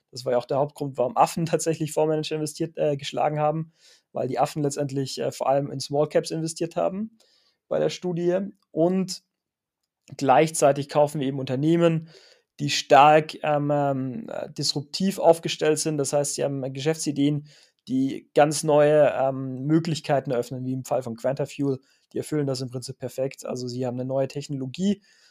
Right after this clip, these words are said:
und werden den Recyclingmarkt, ähm, schön aufmischen. Also insofern ist das für uns ein Unternehmen, das in die Kategorie fällt, ähm, Moonshot. Und wir sind mal gespannt, wenn's aufgeht, es wären wahrscheinlich Überrenditen möglich.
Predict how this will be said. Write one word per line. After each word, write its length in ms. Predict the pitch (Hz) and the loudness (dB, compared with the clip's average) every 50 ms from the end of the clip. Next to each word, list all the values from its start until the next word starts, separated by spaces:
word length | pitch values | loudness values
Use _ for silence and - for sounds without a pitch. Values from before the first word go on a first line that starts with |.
| _ _ | _ _
und 260 | _ 156 156 156 131 139 | _ 0 0 0 2 4
werden 280 | 151 151 151 151 156 | 6 6 6 6 4
den 160 | 156 151 143 | 0 0 0
Recyclingmarkt, 880 | 139 139 135 131 143 135 139 - 147 135 131 135 127 127 123 117 - - 120 | -2 -2 2 4 4 4 4 2 -2 0 2 4 4 4 2 0 -8 -10 -6
ähm, 280 | 117 120 120 120 117 | -4 -4 -4 -6 -8
schön 240 | 117 - - 139 139 | -10 -6 -6 -4 2
aufmischen. 720 | 127 123 139 143 - - 143 135 131 - - 151 151 151 - _ _ _ _ _ _ _ _ _ _ | 4 4 4 4 2 -4 -4 -4 -4 -4 -6 -6 -6 -8 -10 _ _ _ _ _ _ _ _ _ _
Also 240 | - 127 131 123 | -6 -4 -4 -2
insofern 600 | 135 135 127 143 143 143 151 143 139 135 131 127 | -4 -2 -2 -2 -2 0 0 0 0 -2 -4 -6
ist 180 | - 135 - - | -8 -8 -8 -8
das 120 | 131 - | -8 -8
für 100 | - - | -8 -6
uns 280 | - 123 131 123 - - | -6 -6 -6 -6 -6 -8
ein 80 | 131 127 | -8 -10
Unternehmen, 380 | 127 123 131 123 127 127 123 | -10 -10 -8 -8 -8 -6 -6
das 180 | 123 120 - - | -6 -8 -8 -8
in 60 | 120 | -10
die 40 | 113 | -10
Kategorie 400 | - 131 120 120 123 120 123 120 | -10 -10 -10 -8 -8 -8 -8 -10
fällt, 420 | - - 113 117 117 113 113 - - | -6 -2 -2 -2 -2 -2 -4 -8 -8
ähm, 220 | - 117 117 117 117 | -8 -8 -6 -8 -6
Moonshot. 680 | 127 139 156 160 160 160 - 160 143 151 151 - - _ _ _ _ _ _ _ _ _ _ | -4 -2 0 0 0 0 4 6 6 6 6 2 -10 _ _ _ _ _ _ _ _ _ _
Und 420 | - - 127 131 131 131 127 - | -2 2 2 2 2 0 -4 -2
wir 100 | 147 151 | 0 0
sind 120 | 156 170 | 0 2
mal 120 | 175 175 165 | 4 2 2
gespannt, 440 | 156 143 - _ 160 160 160 147 131 | 2 0 0 _ 2 2 2 2 -2
wenn's 140 | 135 131 | -4 -2
aufgeht, 560 | - 120 147 175 170 175 - 175 170 170 170 165 | 4 8 8 8 8 6 4 6 6 6 6 2
es 340 | - - - - - 143 | -8 -10 -10 -14 -12 0
wären 240 | 139 151 151 151 156 | 4 4 4 4 4
wahrscheinlich 380 | 151 151 147 - 151 147 143 143 | 2 2 2 2 0 0 0 -2
Überrenditen 480 | 151 147 147 131 135 131 135 - 143 | 0 -2 -2 0 0 -4 -6 -6 -4
möglich. 500 | 143 143 147 143 147 147 139 139 - - | -2 -2 -2 -2 -2 -4 -4 -4 -6 -12